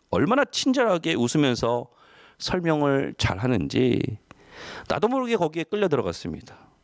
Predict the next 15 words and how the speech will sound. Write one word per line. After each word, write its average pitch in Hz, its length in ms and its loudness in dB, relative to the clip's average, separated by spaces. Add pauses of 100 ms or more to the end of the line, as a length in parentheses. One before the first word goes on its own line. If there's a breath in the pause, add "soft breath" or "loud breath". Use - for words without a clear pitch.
(640)
그리고 143 400 2
나도 151 260 0
모르게 151 460 2
손에 151 380 0 (300)
오징어를 120 460 0
들고 90 240 -2
있더라고요. - 500 -6 (520)
그게 - 180 0
그렇게 131 220 0
필요한 214 360 0
것도 165 260 0
아니었는데. 87 600 -8 (1200 loud breath)
이게 220 360 2 (220)
친절의 247 380 2
힘입니다. 113 800 -4